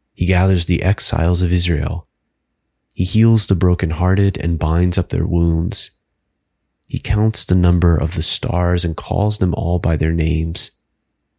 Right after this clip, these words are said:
Great is our Lord and mighty in power.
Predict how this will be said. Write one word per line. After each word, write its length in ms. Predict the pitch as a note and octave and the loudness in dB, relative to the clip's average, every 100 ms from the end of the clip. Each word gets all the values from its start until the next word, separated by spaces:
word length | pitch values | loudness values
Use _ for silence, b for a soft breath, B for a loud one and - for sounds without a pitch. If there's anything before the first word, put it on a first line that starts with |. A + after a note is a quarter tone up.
| _ _ _ _ _ | _ _ _ _ _
Great 260 | - F#2+ G2 | 0 2 4
is 140 | F2 | 2
our 260 | D#2+ D#2 D2+ | 0 -2 -4
Lord 400 | D#2 D#2 - - _ | -4 -6 -8 -10 _
and 160 | F2 E2 | -4 0
mighty 320 | E2 E2+ D#2+ | 2 2 2
in 140 | D#2 D2 | 0 -2
power. 460 | D#2 D#2 E2 E2+ | -6 -4 -6 -6